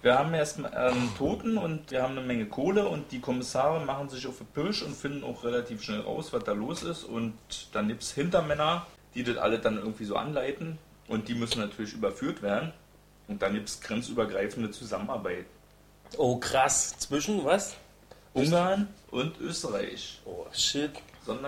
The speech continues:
Speaker 1: Sonderkommissariat, sonst was.
Speaker 2: <laughs>
Speaker 1: Äh, und am Ende wird da richtig mit Maschinenpistole und alles wird die Apotheke da in Ungarn hochgenommen und,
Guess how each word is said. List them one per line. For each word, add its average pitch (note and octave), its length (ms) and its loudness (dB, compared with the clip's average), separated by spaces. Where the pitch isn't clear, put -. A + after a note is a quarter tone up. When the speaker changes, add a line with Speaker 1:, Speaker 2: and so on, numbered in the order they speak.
Speaker 1:
Sonderkommissariat, G#2 880 -2
sonst A#2 260 -4
was. F#3 160 2
Speaker 2:
<laughs> - 380 -4
Speaker 1:
Äh, A#2 360 6
und A2+ 160 -4
am A2+ 160 -6
Ende C3+ 320 -2
wird B2 160 -2
da B2+ 80 4
richtig B2 400 -4
mit B2 180 -10
Maschinenpistole C3+ 800 -6
und C3 160 -4
alles B2 260 -4
wird A#2 140 -4
die A#2 80 -2
Apotheke B2 540 -6
da B2+ 160 0
in G#2+ 80 -4
Ungarn B2 340 -4
hochgenommen B2+ 520 -4
und, G#2 320 0